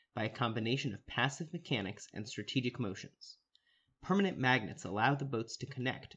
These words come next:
and offer a relatively large area of acceptance without the need for additional actuation. To dock, the Modboat achieves distance from the target in the desired direction. Then it swims towards the target until it is sufficiently close and drifts passively the rest of the way.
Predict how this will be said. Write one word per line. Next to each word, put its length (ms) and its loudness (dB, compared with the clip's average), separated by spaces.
and 160 -4
offer 340 0
a 60 -2
relatively 600 0
large 440 -2
area 320 0
of 80 0
acceptance 640 -6
without 400 0
the 60 -2
need 340 -4
for 180 -6
additional 420 -6
actuation. 680 -8
To 100 -2
dock, 460 4
the 80 -2
Modboat 420 2
achieves 460 -4
distance 420 -4
from 160 -4
the 60 -6
target 500 -4
in 160 -6
the 60 -2
desired 540 -4
direction. 500 -4
Then 120 4
it 160 -2
swims 460 0
towards 420 0
the 100 -8
target 520 0
until 280 -8
it 100 -4
is 100 -12
sufficiently 480 -6
close 480 -8
and 140 -4
drifts 320 -4
passively 520 -2
the 120 -4
rest 240 -4
of 100 -6
the 80 -6
way. 300 -4